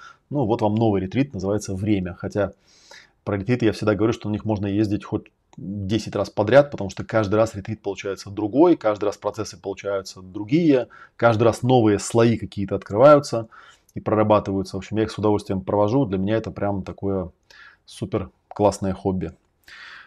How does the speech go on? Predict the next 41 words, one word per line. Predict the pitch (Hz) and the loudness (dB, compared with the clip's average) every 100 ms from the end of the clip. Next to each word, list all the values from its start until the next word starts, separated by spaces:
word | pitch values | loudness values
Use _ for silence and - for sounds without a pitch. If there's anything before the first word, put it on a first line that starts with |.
| _ | _
Вот, | 123 117 - | 4 4 8
про | 147 | 10
лекцию | 170 160 147 | 12 10 4
сказал, | 131 151 147 214 247 254 | 4 6 8 12 10 10
про | - 156 156 135 | 8 10 10 8
эфир | 139 156 120 | 4 6 6
в | 104 | 4
воскресенье | 123 - - 143 131 113 107 | 0 0 0 2 4 4 0
в | |
двенадцать | 98 123 120 104 107 95 | 2 2 4 2 -2 -2
ноль | 113 | -2
ноль | 117 107 98 | 0 -2 -4
десятого | 98 110 101 101 | -6 -4 -4 -6
июля | 101 95 | -12 -14
сказал, | - 104 135 202 | -12 2 4 4
про | - 127 | 4 0
ретрит | 107 107 107 - | 0 -2 -8 -8
сказал, | - 101 147 180 | -4 4 6 6
про | 170 107 | 0 -4
то, | 107 | -4
что | 104 104 | -4 -2
я | 101 | -2
отпраздновал | - 107 101 101 | 2 2 2 -6
день | 107 | -8
рождения | 104 101 101 98 | -8 -10 -10 -6
на | |
Алтае | 104 101 95 | -6 -4 -6
сказал. | - 107 160 190 - - _ _ - | -8 4 6 6 0 -20 _ _ -2
Я | 101 | 0
в | |
ближайшее | 104 107 98 107 | 2 2 2 2
время | 110 101 | 0 0
ещё | 92 101 | -4 -4
буду | 101 | -2
выкладывать | 101 110 104 95 | -2 0 0 0
всякие | - 98 98 98 | -4 -6 -4 2
видео, | 160 196 170 | 6 8 8
которые | 160 127 123 117 | 8 2 0 0
я | 107 | -2
снимал | 120 113 110 110 101 | -2 2 2 2 0
на | 101 98 95 | -2 -4 -6